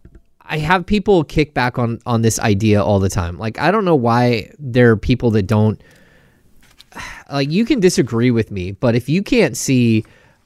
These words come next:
the comparison between Bobby Jackson and Malik Monk, I,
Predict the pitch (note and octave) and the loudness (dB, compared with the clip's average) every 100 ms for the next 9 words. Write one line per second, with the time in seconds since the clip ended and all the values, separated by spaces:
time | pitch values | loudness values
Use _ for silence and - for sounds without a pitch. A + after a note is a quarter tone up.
0 | _ _ _ C3+ B2+ - A#2+ A2+ A#2 - | _ _ _ -2 0 0 0 2 2 2
1 | A#2+ A2 - A2 F#2+ F2+ F#2 F#2+ G2 F#2 | 0 0 0 -2 0 0 2 0 0 -2
2 | - A2+ F#2+ F2 F2 F2 F2+ F2+ G#2+ - | -2 0 2 2 2 0 0 0 0 -6
3 | - - G#2 | -18 -8 -6